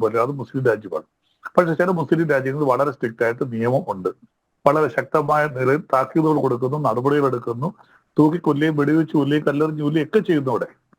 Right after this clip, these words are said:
പക്ഷേ അവിടെയും ഇങ്ങനെയുള്ള സംഭവങ്ങൾ ഉണ്ടെന്ന്. അപ്പം ഞാൻ പറഞ്ഞത്, നിയമം കൊണ്ട് മാത്രം നമുക്ക് ഇങ്ങനെയുള്ള എല്ലാത്തിനെയും നേരിടാൻ പറ്റില്ല.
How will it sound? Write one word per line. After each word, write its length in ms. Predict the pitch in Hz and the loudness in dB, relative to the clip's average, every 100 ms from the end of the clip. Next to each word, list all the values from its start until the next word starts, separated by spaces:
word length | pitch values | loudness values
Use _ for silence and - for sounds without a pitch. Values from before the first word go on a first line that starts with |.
| _ _ _ 180 | _ _ _ 2
പക്ഷേ 240 | 170 185 120 113 - | 4 2 2 0 0
അവിടെയും 300 | 160 170 175 151 | 2 4 2 4
ഇങ്ങനെയുള്ള 300 | 143 139 135 | 2 2 2
സംഭവങ്ങൾ 340 | 131 123 127 117 | 0 0 -2 -2
ഉണ്ടെന്ന്. 240 | 107 101 113 | -4 -2 0
അപ്പം 260 | 139 123 113 135 | 0 -2 -6 -6
ഞാൻ 100 | 139 | 0
പറഞ്ഞത്, 400 | 117 143 170 127 92 - _ _ _ _ 127 | 0 2 0 0 -4 -8 _ _ _ _ 2
നിയമം 360 | 139 170 196 208 190 | 4 4 4 2 4
കൊണ്ട് 180 | 185 170 151 131 | 2 2 2 2
മാത്രം 540 | 143 156 - 156 156 185 _ _ - | 2 0 0 -2 -2 -6 _ _ -4
നമുക്ക് 220 | 123 139 143 | -2 0 -4
ഇങ്ങനെയുള്ള 300 | 127 135 135 117 | -2 0 2 2
എല്ലാത്തിനെയും 460 | 123 123 127 123 113 | 0 0 0 -2 0
നേരിടാൻ 300 | 107 117 113 107 | 0 2 0 -2
പറ്റില്ല. 320 | 87 90 | -6 -10